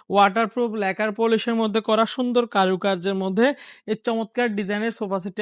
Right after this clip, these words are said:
আমরা তৈরি করা, এবং এটার মধ্যে একটা টেন মিলিমিটার গ্লাস বসানো হবে। খুব সুন্দর করে টি টেবিলটাও কিন্তু আমরা সুন্দর ডিজাইনের মধ্যে করা হয়েছে। সোফা সেটের মধ্যে আমরা রাবার ফোম ব্যবহার করা হয়েছে, যেটা আমরা পনেরো বছরের গ্যারান্টি দিব। কাপড়গুলো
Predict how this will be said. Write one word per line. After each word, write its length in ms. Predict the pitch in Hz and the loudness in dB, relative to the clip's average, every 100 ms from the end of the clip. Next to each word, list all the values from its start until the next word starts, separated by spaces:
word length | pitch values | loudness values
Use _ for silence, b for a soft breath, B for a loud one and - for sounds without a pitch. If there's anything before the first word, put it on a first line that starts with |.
| 196 | -2
আমরা 140 | 202 196 | -2 -2
তৈরি 160 | 208 196 | -2 0
করা, 160 | 190 220 302 B B B 196 | 4 4 4 B B B -4
এবং 100 | 226 208 | 0 2
এটার 180 | 226 233 | 2 0
মধ্যে 140 | 226 220 | 0 0
একটা 120 | 240 - | -2 -2
টেন 140 | 190 202 | 0 0
মিলিমিটার 360 | 220 220 262 262 | 0 0 0 2
গ্লাস 180 | 185 190 190 | 2 0 0
বসানো 260 | 196 220 196 | -4 -4 -4
হবে। 180 | 214 233 330 - | -2 0 -2 -2
খুব 100 | 240 226 | -12 -8
সুন্দর 220 | 262 247 226 | -4 -4 0
করে 120 | 254 254 | -2 0
টি 80 | 220 | -4
টেবিলটাও 340 | 214 233 226 240 | -2 -4 -2 -2
কিন্তু 140 | 240 226 | -2 -4
আমরা 120 | 233 247 | -6 -6
সুন্দর 180 | 240 233 196 | -4 -4 -2
ডিজাইনের 320 | 190 202 220 | -2 -2 -2
মধ্যে 160 | 220 233 226 | -4 -4 -2
করা 160 | 180 165 | 0 0
হয়েছে। 260 | 175 160 147 - b b b b - | -2 -4 -6 -8 b b b b -2
সোফা 220 | 226 240 | 0 2
সেটের 280 | 240 254 269 262 | 0 0 0 -2
মধ্যে 180 | 240 269 | 0 0
আমরা 200 | 240 226 294 - B B - | 2 4 2 0 B B 2
রাবার 240 | 185 202 240 | 2 4 0
ফোম 140 | - 254 | -2 -2
ব্যবহার 220 | 240 247 247 | 0 0 0
করা 140 | 254 247 | 0 2
হয়েছে, 280 | 247 240 - 302 202 | 4 2 4 2 2
যেটা 160 | 202 214 | 0 0
আমরা 120 | 226 226 | -2 -2
পনেরো 220 | 247 247 226 | -4 0 0
বছরের 240 | 220 247 220 | 0 -4 0
গ্যারান্টি 300 | 208 208 220 | -2 -2 -2
দিব। 120 | 233 262 320 b b b - | 2 4 4 b b b 4
কাপড়গুলো 440 | 220 220 247 247 | 4 6 2 2